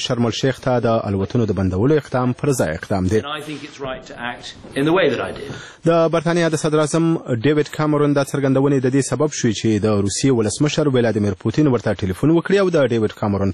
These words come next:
Speaker 1: پر خبرو انتقاد وکړي. ولادیمیر پوتین ویلي، دا ډیره مهمه وه چې د دې الوتکې د نسکورېدو د پیښې د څېړنې د ډلې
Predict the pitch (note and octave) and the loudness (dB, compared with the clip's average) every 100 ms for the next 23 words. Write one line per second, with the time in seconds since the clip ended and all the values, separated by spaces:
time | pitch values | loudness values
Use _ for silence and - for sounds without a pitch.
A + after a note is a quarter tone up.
0 | G2+ - G2 G#2+ A2 C3+ - A2+ F2+ - | -2 -4 0 2 2 0 -2 -2 -4 -8
1 | A2+ - _ _ - - - - A#2 A#2 | -8 -8 _ _ -20 -20 -20 -4 0 2
2 | A2+ A2+ - A2 B2+ A#2+ C#3 D3 C#3 B2 | 2 -2 -2 0 0 2 2 2 2 2
3 | C3 B2 B2 D#3 C#3 A2 - G2+ A#2+ A2 | 2 2 2 2 2 0 -2 0 0 0
4 | G2 C3+ - D#3+ D3+ C3 A2 - A2 A#2 | -2 -2 0 2 2 2 0 -2 0 4
5 | D#3 D3+ - E3 E3 - G2 - G#2+ D#3+ | 4 4 2 2 0 0 -2 0 2 2
6 | C#3 G#2 B2 | 2 2 0